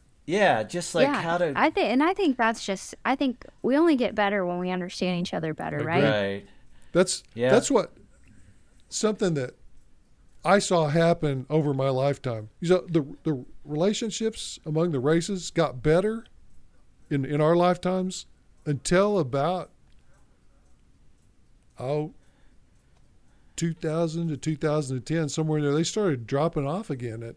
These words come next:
Speaker 3: and I don't, I don't know.
Speaker 2: I think we, we fear what we don't understand.
Speaker 3: And,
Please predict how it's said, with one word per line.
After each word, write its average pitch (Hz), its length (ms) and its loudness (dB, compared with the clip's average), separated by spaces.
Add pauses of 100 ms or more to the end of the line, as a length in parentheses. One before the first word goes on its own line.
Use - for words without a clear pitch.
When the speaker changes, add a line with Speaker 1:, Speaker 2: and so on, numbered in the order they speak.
Speaker 3:
and 135 220 -8 (1900)
I 151 120 0
don't, 190 160 -2
I 156 100 -4
don't 220 200 -4
know. 233 240 -2
Speaker 2:
I 240 40 -2
think 339 300 -2
we, 262 220 -2
we 277 140 0
fear 277 380 -2
what 294 180 0
we 262 100 -2
don't 240 260 0
understand. 240 840 0
Speaker 3:
And, 151 140 -4